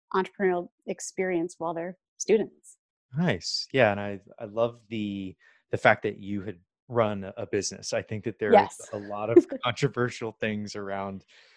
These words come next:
Speaker 2: teaching entrepreneurship, uh, and, and, and having not run a business. So that's valuable. That's extremely valuable just then on its own, you know, just you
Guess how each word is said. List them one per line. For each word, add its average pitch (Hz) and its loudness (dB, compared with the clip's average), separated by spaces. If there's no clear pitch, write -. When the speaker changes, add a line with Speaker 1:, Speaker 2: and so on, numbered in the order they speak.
Speaker 2:
teaching 135 2
entrepreneurship, 110 -2
uh, 92 -12
and, 101 -14
and, 92 -20
and 92 -20
having 98 -6
not 92 -8
run 95 -10
a 87 -12
business. 95 -2
So 87 2
that's 110 8
valuable. 95 0
That's 104 2
extremely 123 4
valuable 104 4
just - 0
then 92 0
on 95 -2
its - -6
own, 95 0
you 101 -12
know, 92 -12
just - -18
you 104 -10